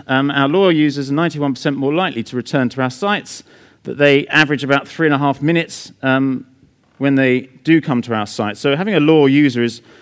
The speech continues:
is incredibly important. Um, we know that a loyal user is more likely to, um, generate viral growth, they're more likely to share content, they're more likely to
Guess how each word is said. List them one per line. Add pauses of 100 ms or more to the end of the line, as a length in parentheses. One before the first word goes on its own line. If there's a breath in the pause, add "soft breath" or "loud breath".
(220 loud breath)
is
incredibly
important.
Um, (440 soft breath)
we
know
that
a
loyal
user
is
more
likely
to,
um,
generate
viral
growth,
they're
more
likely
to
share
content,
they're
more
likely
to